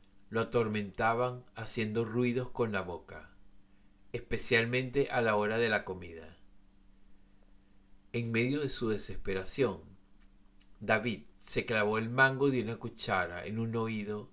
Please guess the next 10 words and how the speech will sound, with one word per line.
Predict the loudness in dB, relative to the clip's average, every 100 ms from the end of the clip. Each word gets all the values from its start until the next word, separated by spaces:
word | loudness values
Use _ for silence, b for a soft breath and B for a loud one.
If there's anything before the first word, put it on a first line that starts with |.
| -8
y | -2 2
luego | 2 2 -2
en | -4
el | -6 -6
otro, | -10 -14 -16 -18 -20 -20 b b b b b b 0
y | 4
así | 4 2 -4 -6 -12 -10
ensordeció | -8 -2 0 0 0 -4 -6 -4 4
para | 6 6
siempre. | -2 -10 -12 -16 -18 -18